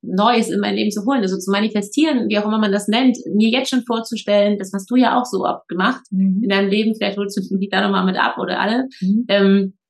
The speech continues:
Speaker 1: wie du es geschafft hast, die Grundlage für deine Berufung, ähm, zu legen und auch immer wieder dir
Speaker 2: Also zweimal war
Speaker 1: dran
Speaker 2: schon
Speaker 1: zu
Speaker 2: der
Speaker 1: bleiben.
Speaker 2: Auslöser, ne? Also das hat dreimal, fall-, fällt mir sofort ein. Modeln kam von ihr.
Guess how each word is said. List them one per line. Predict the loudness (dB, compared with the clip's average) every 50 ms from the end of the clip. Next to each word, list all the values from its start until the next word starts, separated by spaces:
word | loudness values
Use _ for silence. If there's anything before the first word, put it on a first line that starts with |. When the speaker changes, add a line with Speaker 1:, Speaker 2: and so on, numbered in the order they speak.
| _ _ _ _ _ _
Speaker 1:
wie | -2 -2 0
du | 2 4 2
es | 2 2
geschafft | -2 -4 -4 -2 -2 -2 -2 -6
hast, | -8 -8 -8
die | -4
Grundlage | 0 2 2 2 2 2 2 0 0 0
für | -2 -4 -2
deine | -2 0 0 0 -2 -2
Berufung, | -2 0 2 2 2 2 2 0 -2 -4 -6 -10 -14 _ _ _ _ _ _ _ _ -2
ähm, | 0 2 2 2 0 0 -2 -4 -6 -12 -18 _ _ _ _ _
zu | -4 0 2
legen | 2 4 4 4 4 4 2 0 -2 -2 -2 -2 -2 -4 -6 -6
und | -6 -4 -2 -2
auch | -2 -4 -4 -2
immer | 0 0 2 2 2 2 0 0
wieder | 0 0 0 0 0 -2 -2 -2 -4 -6 -8 -12 _ _ _ _ _ _ _ _ _ _ _ _ _ _ _ _ -2
dir | -2 0 0 0
Speaker 2:
Also | 0 0 2 0 -2
zweimal | -2 -2 0 0 2 2 2 0 2
war | 2
Speaker 1:
dran | 2 2 2
Speaker 2:
schon | 2
Speaker 1:
zu | 2
Speaker 2:
der | 2 2
Speaker 1:
bleiben. | 2 0
Speaker 2:
Auslöser, | -2 -4 -4 -2 0 0 0 0 0 -2 -4 -4 -6 -6
ne? | -6 -6 -6 -6 -2
Also | 0 0 0 0 0
das | 0 0 2 2
hat | 2 2
dreimal, | 2 0 0 2 0 0 -2 0
fall-, | -2 -2 -2 0 -2
fällt | -2 -2 -2 -2
mir | -6
sofort | -8 -8 -6 -4 -2 -2 -2
ein. | -2 -4 -6 -6 -6 -6 -4
Modeln | 0 2 2 4 4 2 2 0 -4 -10 _ _ _ _ _ -6
kam | -2 -2 -2 0
von | -2 -4 -4 -2
ihr. | -2 0 0 0 -2 -6